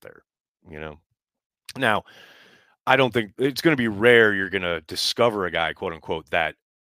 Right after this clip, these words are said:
you know, a lot of the hardcore draft guys, like I was just talking about with Matt, haven't heard of him.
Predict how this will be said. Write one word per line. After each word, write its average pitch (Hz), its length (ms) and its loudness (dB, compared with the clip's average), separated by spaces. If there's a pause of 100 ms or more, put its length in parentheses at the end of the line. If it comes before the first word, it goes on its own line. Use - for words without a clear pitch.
(260)
you - 120 -16
know, 80 160 -16 (120)
a - 60 -10
lot 95 340 0
of 80 120 -10
the 76 80 -18
hardcore 95 880 -4 (320)
draft 101 300 -4
guys, 82 200 -14
like 80 120 -16
I 80 40 -16
was 80 100 -20
just - 160 -20
talking 82 180 -8
about 78 160 -14
with 78 80 -20
Matt, 90 300 -6 (580)
haven't - 240 -10
heard 117 200 -8
of 78 120 -14
him. 80 260 -20